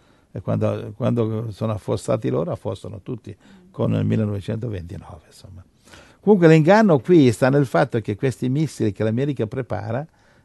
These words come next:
capito, eh, non sarebbero atomici, quindi lasciateci fare, no? Allora Putin cosa fa? Rilancia. Dice, "Ah sì?"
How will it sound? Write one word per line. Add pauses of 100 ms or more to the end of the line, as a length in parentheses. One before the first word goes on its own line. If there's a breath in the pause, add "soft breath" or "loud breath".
capito,
eh,
non
sarebbero
atomici,
quindi
lasciateci
fare,
no? (880 soft breath)
Allora
Putin
cosa
fa? (460)
Rilancia. (800)
Dice,
"Ah
sì?"